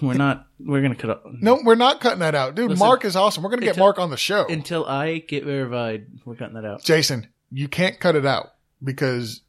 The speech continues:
Speaker 1: I can.
Speaker 2: you're not active on the show, <laughs> the, the
Speaker 1: That is
Speaker 2: app
Speaker 1: not,
Speaker 2: enough to be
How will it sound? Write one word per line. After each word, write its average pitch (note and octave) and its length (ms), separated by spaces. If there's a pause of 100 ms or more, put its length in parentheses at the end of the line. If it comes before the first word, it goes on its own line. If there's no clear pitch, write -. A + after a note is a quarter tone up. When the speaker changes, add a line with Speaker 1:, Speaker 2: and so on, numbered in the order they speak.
(580)
Speaker 1:
I A#2 60
can. D#3 200
Speaker 2:
you're G#3+ 220
not G#3 360
active F3 580
on D#3 260
the C3+ 80
show, G3 260
<laughs> - 140
the, E3+ 100
the D3+ 60
Speaker 1:
That C3+ 200
is - 60
Speaker 2:
app G3+ 260
Speaker 1:
not, F3 100
Speaker 2:
enough F#3+ 360
to F3 100
be D#3+ 60